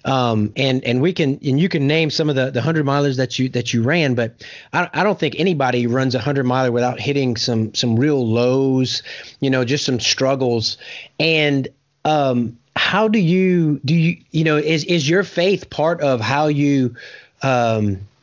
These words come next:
dig yourself out of those lows? You know, how do, how do you keep moving forward and how do you keep pushing forward,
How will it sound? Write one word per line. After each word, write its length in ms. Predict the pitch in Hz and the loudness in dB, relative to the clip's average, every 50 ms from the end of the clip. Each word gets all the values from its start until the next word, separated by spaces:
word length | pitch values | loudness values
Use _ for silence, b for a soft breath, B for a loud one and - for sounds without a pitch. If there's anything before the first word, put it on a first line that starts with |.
| _ _ - 127 | _ _ -6 -4
dig 260 | 110 120 156 160 151 | -2 0 0 0 0
yourself 400 | 165 156 - - 170 151 143 - | 0 -2 0 0 0 0 0 0
out 160 | 139 165 240 240 | 0 0 0 0
of 80 | 160 | 0
those 280 | 139 135 127 120 104 110 | 0 0 0 0 -2 -2
lows? 440 | 120 120 120 117 113 113 113 107 113 | 0 0 0 2 2 0 0 0 0
You 100 | 127 127 | 0 2
know, 180 | 135 139 151 | 2 0 0
how 180 | 127 143 151 147 | 0 0 0 0
do, 80 | 151 | 0
how 180 | 143 120 147 156 | 0 0 -2 0
do 40 | 160 | 0
you 140 | 160 151 135 | 0 -2 -2
keep 240 | - - 190 175 | -2 -4 -4 -2
moving 500 | 139 143 147 151 160 170 143 151 143 131 | 0 0 0 2 2 2 0 0 0 -2
forward 540 | 123 - - 143 151 151 143 139 123 117 110 | -4 -2 -2 -2 0 2 2 2 2 0 0
and 100 | 117 110 | 0 0
how 140 | 117 139 151 | 0 0 0
do 60 | 147 | 2
you 100 | 139 131 | 0 0
keep 260 | - - 147 147 - | -2 -2 -4 -4 -4
pushing 380 | - - 151 143 - 151 127 117 | -4 -4 -2 -2 0 -2 -2 -2
forward, 500 | - - 127 127 139 131 120 110 107 | -2 -2 -2 0 0 0 0 0 -2